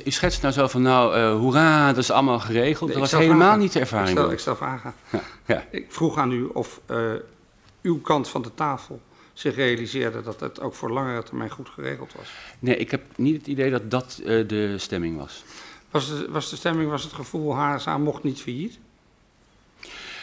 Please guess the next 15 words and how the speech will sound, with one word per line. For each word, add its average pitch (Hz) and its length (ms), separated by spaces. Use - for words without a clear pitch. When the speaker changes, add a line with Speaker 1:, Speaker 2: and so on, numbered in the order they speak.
Speaker 1:
Nee, 143 160
het 127 80
was 131 160
meer, 151 380
er 120 160
wordt 131 260
een 110 240
oplossing 127 760
gezorg-, 113 640
voor, - 200
gezocht 101 420
voor 110 320
het 104 220
acute - 420
cashprobleem. 76 1000